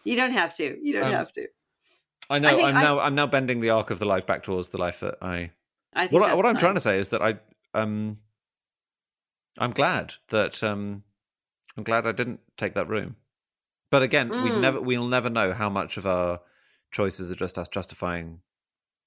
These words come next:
Speaker 2: the past to ourselves because there is no alternative. Um, and how much of us saying, "Well, I'm actually very glad. I'm very glad I, um, I was hit by that car," or whatever. You know, it's, uh, <laughs>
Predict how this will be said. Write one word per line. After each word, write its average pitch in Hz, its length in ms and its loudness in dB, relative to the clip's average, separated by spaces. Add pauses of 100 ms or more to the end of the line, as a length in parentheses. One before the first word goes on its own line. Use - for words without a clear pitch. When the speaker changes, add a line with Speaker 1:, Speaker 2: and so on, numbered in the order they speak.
(120)
Speaker 2:
the - 80 -10
past 95 380 -2
to 92 100 -4
ourselves 82 440 -4
because - 320 -8
there 87 180 -2
is 87 140 -6
no 87 500 -4 (260)
alternative. 85 560 -8 (880)
Um, 87 500 -4
and 104 100 -4
how 104 140 0
much 87 180 -4
of 85 60 -8
us 87 100 -6
saying, 82 320 -6
"Well, 90 120 -10
I'm 95 60 -12
actually 107 260 -14
very 110 180 -2
glad. 95 240 -4 (200)
I'm 107 180 -10
very 151 220 -4
glad 110 580 -2 (360)
I, 95 380 0
um, 92 420 -2 (400)
I 101 40 -4
was 95 100 -6
hit 117 100 -4
by 101 100 -4
that 95 200 -2
car," 76 340 -2
or 135 120 2
whatever. 120 420 2
You 117 100 -2
know, 98 140 0
it's, 87 300 -2
uh, 104 200 0 (640)
<laughs> 120 380 -6